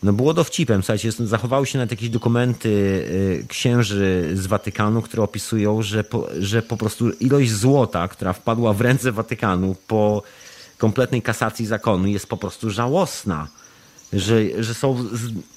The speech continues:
że to jest żałosne, że wygląda na to, że zakon po prostu wszyscy, całe złoto ówcześ-, całe złoto, całe po prostu za swoje zasoby finansowe, cokolwiek tam było, schował wcześniej i nikt właściwie,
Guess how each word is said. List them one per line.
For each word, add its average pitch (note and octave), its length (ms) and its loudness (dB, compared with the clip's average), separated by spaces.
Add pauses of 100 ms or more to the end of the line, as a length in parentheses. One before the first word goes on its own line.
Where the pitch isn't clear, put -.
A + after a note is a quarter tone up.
(280)
że A#2 80 -2
to C3+ 140 0
jest C3 160 2
żałosne, C#3 320 -2
że A2 120 -6
wygląda B2+ 260 -2
na A#2 60 0
to, C3+ 140 2
że B2+ 140 2
zakon A2+ 340 0
po A#2 100 -6
prostu A#2+ 280 -4
wszyscy, G2 440 -4
całe C3 280 -2
złoto B2+ 480 0
ówcześ-, G#2+ 420 -2 (260)
całe C3+ 280 0
złoto, A#2 260 0
całe A#2+ 360 0
po - 40 -18
prostu A#2 420 -2
za G#2+ 120 -4
swoje A#2+ 260 0
zasoby A2 340 -2
finansowe, G#2 460 0
cokolwiek G#2+ 360 -2
tam G2+ 180 0
było, F#2 200 0
schował A#2+ 380 -2
wcześniej G2+ 560 -4
i A#2 60 0
nikt A#2 180 2
właściwie, A2 520 0